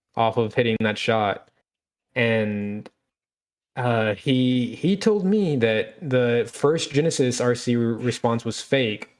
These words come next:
or the, it was, like, it was just for views or whatever.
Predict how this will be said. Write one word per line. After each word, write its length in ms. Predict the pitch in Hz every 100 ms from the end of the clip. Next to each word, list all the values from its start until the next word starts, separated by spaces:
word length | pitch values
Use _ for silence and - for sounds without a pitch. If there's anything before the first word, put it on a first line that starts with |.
| _ _ -
or 200 | 139 123
the, 300 | 127 123 135
it 60 |
was, 240 | 135 135 123
like, 340 | 120 117 - _ _ _ -
it 80 | 147
was 160 | 131
just 240 | 143 151 -
for 160 | 123
views 400 | 107 131 135 113
or 80 | 110
whatever. 580 | 110 107 101 98 98